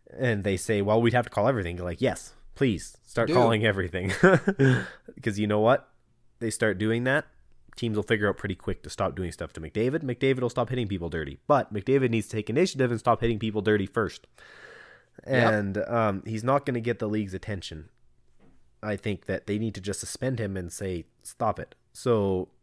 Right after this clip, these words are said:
Speaker 1: essentially, he just went into the corner and it was like, like an elbow to the back board to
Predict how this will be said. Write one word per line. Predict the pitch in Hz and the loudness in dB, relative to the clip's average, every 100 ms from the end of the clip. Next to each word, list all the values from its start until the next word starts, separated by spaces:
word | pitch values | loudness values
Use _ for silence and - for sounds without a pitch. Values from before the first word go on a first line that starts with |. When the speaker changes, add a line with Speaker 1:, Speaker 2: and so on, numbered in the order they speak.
| _ _ | _ _
Speaker 1:
essentially, | - 147 165 147 | 0 2 2 0
he | 113 | 0
just | 120 117 | -2 0
went | 120 135 | 0 0
into | 139 | 0
the | 113 | -4
corner | - 120 110 98 95 - | -2 -2 0 0 -4 -6
and | 107 98 98 - - _ _ _ _ _ _ _ _ _ _ _ _ _ | -6 -6 -8 -14 -20 _ _ _ _ _ _ _ _ _ _ _ _ _
it | 135 | 4
was | 123 113 110 - 87 - | 4 2 -2 -8 -14 -4
like, | 143 | 0
like | 185 180 | 2 0
an | 151 | 0
elbow | 113 123 135 | 2 4 2
to | 127 | 0
the | 104 | -2
back | 98 107 117 104 | 0 0 -2 -6
board | 92 98 110 117 - - | -4 0 0 -2 -8 -10
to | 92 - | -8 -8